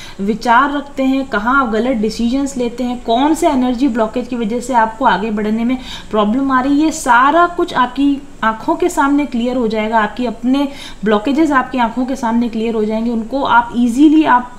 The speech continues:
हटा सकेंगे। एक easy going, एक, एक फ्लो में आप life जीना अगर चाहते हैं, अगर एक तनाव रहित ज़िंदगी अगर आप जीना चाहते हैं, तो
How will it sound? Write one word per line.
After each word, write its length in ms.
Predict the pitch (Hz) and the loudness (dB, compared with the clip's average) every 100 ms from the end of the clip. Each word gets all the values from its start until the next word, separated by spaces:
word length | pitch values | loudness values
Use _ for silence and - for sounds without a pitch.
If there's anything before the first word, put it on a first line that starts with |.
| - | -12
हटा 300 | 196 220 262 | 0 2 2
सकेंगे। 400 | 269 233 254 262 | -2 -6 -4 -2
एक 220 | 254 262 | -2 -2
easy 300 | 240 277 294 | 2 4 6
going, 320 | 311 277 285 285 - - - - - - - - - - - | 4 4 -2 -2 -8 -14 -16 -16 -18 -20 -20 -20 -20 -20 -4
एक, 220 | 285 - - | -4 -4 -2
एक 280 | 254 - | -4 -4
फ्लो 380 | - - 285 330 | -10 -4 2 2
में 120 | 381 | 4
आप 240 | 370 294 277 | 4 4 4
life 260 | 233 262 269 | 2 2 2
जीना 300 | 233 254 269 | 0 2 0
अगर 200 | 254 262 | 0 -2
चाहते 360 | 240 208 214 | -2 -4 -2
हैं, 160 | 262 247 | -2 -2
अगर 200 | 247 233 - - | -4 -8 -10 -6
एक 180 | 269 - - | -6 -6 -2
तनाव 420 | 220 233 285 349 | 2 4 4 4
रहित 180 | 330 262 | 4 2
ज़िंदगी 380 | 240 233 240 262 | 2 2 2 0
अगर 160 | 254 | 2
आप 120 | 240 | 0
जीना 280 | 208 208 208 | 0 -2 -2
चाहते 360 | 214 214 208 247 | -4 -6 -6 -6
हैं, 120 | 247 | -6
तो 200 | 285 285 | -4 -6